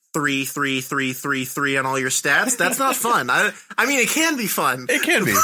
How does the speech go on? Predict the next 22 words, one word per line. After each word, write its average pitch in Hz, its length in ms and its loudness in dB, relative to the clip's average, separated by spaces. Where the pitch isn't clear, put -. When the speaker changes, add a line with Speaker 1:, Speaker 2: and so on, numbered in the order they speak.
Speaker 1:
<laughs> 254 140 0
But - 260 -2
I 208 100 4
don't 262 100 4
wanna 247 140 2
be 214 160 -2
Boo 196 200 -2
Boo 196 120 0
the 175 120 -2
Fool 233 340 0
over 147 180 2
here, 147 400 0
like, 160 260 0
shoot, - 280 -2
like, 160 240 -2
can't 185 200 0
hit 175 100 0
the 170 60 0
broadside 165 460 2
of 147 80 0
a 143 60 -2
barn. 131 600 -2